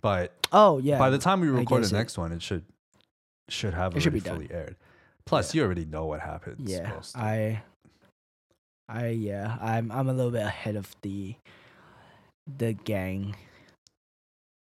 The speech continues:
Speaker 2: So, but
Speaker 1: I
Speaker 2: yeah,
Speaker 1: hope I
Speaker 2: I'm
Speaker 1: win
Speaker 2: excited
Speaker 1: next
Speaker 2: for
Speaker 1: week.
Speaker 2: that.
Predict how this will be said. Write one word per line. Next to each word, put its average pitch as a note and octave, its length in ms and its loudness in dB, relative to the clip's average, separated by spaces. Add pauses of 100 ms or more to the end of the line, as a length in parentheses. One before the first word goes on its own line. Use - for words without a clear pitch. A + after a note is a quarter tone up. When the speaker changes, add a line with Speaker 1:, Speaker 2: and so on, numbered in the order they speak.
(600)
Speaker 2:
So, F2 520 -4 (520)
but B2+ 100 0
Speaker 1:
I - 80 4
Speaker 2:
yeah, C#3 140 6
Speaker 1:
hope G2+ 120 2
I A2 60 2
Speaker 2:
I'm - 60 4
Speaker 1:
win D#2+ 80 2
Speaker 2:
excited F2+ 280 -2
Speaker 1:
next G2+ 100 -8
Speaker 2:
for - 80 -8
Speaker 1:
week. G2+ 60 -4
Speaker 2:
that. A2+ 200 -2